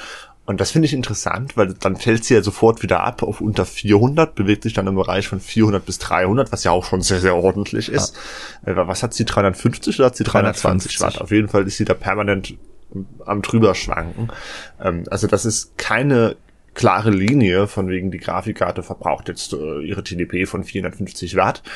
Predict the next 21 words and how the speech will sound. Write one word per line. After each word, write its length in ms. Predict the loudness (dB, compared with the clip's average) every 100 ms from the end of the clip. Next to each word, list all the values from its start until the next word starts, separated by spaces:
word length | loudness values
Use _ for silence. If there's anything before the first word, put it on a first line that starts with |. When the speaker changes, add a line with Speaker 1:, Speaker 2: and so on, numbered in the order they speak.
| -16
Speaker 1:
so 140 | -6 -2
wie 60 |
man 140 | 0 0
es 80 | -4
im 100 | 0
Durchschnitt 360 | 0 0 -2
halt 320 | 0 -2 -4 -10
sieht, 300 | -2 0 0
sondern 240 | -2 -2
das 160 | -4 -8
ist 120 | -6
halt 200 | -8 -4
wirklich 340 | -4 -2 -4
je 100 | -2
nach 220 | -2 -2 0
Grafikkarte, 800 | -2 -2 -6 -4 -4 -2 -4 -6 -12 -14 -16 -18 _ _
äh, 60 | -10 -8 -10 -14 -20 -4
eine, 380 | 0 2 0 0
eine, 260 | 0 0
eine 180 | 0 2
Achterbahn. 600 | 2 2 -2 -2 -10 -16